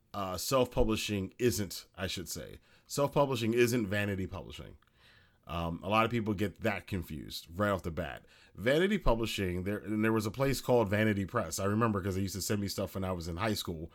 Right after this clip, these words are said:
<laughs> to try to get me and my parents to give them money for them to publish my book, you know, whatever. But unfortunately, never did it.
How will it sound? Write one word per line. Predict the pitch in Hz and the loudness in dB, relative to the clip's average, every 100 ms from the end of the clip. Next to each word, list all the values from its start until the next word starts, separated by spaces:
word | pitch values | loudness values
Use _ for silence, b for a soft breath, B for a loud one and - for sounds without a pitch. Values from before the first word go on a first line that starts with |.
| B B | B B
<laughs> | - - | -10 2
to | 156 | 2
try | - 143 120 | 6 4 4
to | 123 | 2
get | 131 123 B B - | 0 -2 B B 0
me | 135 | 2
and | 131 | 4
my | 120 | 4
parents | 110 127 127 113 | 6 4 4 2
to | 104 | 0
give | 113 | 2
them | 110 104 | 2 2
money | 117 110 104 95 B B - | 2 2 0 -2 B B -10
for | - 110 | 2 4
them | 110 | 4
to | 110 | 2
publish | 101 117 120 127 | 0 2 2 2
my | 117 107 | 0 0
book, | 104 98 85 - | 2 2 0 -4
you | 92 | -6
know, | 90 87 92 | -4 -4 -4
whatever. | 101 98 92 87 90 | -4 -4 -4 -6 -6
But | 98 95 - | -10 -14 -4
unfortunately, | 117 107 123 110 101 | -2 2 2 2 2
never | 92 | 0
did | 82 98 85 | -2 -2 -4
it. | 85 | -6